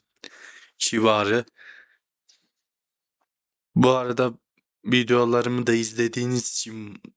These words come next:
size teşekkür ediyorum. Buraya da eğer bu kısma kadar dinliyor isen sevgili kardeşim, bana destek olup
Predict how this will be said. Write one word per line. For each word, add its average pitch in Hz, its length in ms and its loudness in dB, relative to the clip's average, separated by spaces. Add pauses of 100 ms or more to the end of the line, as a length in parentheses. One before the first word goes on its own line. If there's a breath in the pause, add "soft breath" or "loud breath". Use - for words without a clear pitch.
(260)
size - 360 0
teşekkür 113 520 0
ediyorum. 104 420 0 (300)
Buraya 123 360 2
da 117 180 -4 (760 loud breath)
eğer 135 520 0
bu 135 220 0
kısma 131 600 -2
kadar 117 440 -2
dinliyor 127 480 2
isen 110 520 0
sevgili 110 640 0
kardeşim, 110 680 0 (1500 soft breath)
bana 143 500 0
destek - 460 -2
olup 120 300 -2